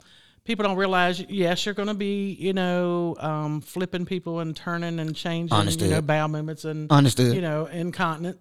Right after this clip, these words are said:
Speaker 2: Yes.
Speaker 1: you know, people. Um, but you're also gonna be there to, you know, you got to have a heart for this. You
Speaker 2: Right.
Speaker 1: know, you need to hold their hand and listen to 'em talk sometimes and,
Speaker 2: Okay.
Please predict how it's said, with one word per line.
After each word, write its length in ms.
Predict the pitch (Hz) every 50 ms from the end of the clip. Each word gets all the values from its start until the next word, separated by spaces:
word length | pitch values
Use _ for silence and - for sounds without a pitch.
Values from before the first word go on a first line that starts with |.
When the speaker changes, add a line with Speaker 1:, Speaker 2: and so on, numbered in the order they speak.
| _ _
Speaker 2:
Yes. 300 | - - 208 185 170 196
Speaker 1:
you 60 | 180
know, 260 | 165 156 160 165 165 - - _ _ _ _ _
people. 440 | - 196 165 160 - 185 220 226 220 - - - - - _ _
Um, 200 | - 190 196 190
but 140 | 180 190 190
you're 120 | 196 175 180
also 320 | 180 185 196 185 226 202
gonna 200 | 190 196 185 180
be 180 | 180 170 190 190
there 400 | 175 180 175 175 175 175 175 170
to, 460 | 170 - - 170 156 151 143 143 139 - - - _ _ _ _ _ _
you 100 | - 202
know, 100 | 202 190
you 140 | 180 196 208
got 160 | 277 302 320
to 80 | 220 170
have 100 | 180 156
a 40 |
heart 400 | 135 - - - 208 202 - -
for 120 | - 156 151
this. 340 | 139 143 127 123 127 - -
You 60 | -
Speaker 2:
Right. 140 | - 170 165
Speaker 1:
know, 40 | 156
you 140 | 160 165 175
need 240 | 185 208 240 277 262
to 80 | 202 175
hold 240 | 147 196 202 202 165
their 100 | 156 151
hand 400 | 127 160 175 185 185 180 151 135
and 80 | 139
listen 340 | 143 160 196 214 - 185 165
to 140 | 156 - 151
'em 120 | 143 139 127
talk 360 | - - - 190 208 - -
sometimes 760 | - - 139 135 143 131 - 143 135 131 131 131 131 135 123
and, 200 | 143 139 131 131
Speaker 2:
Okay. 100 | 131 143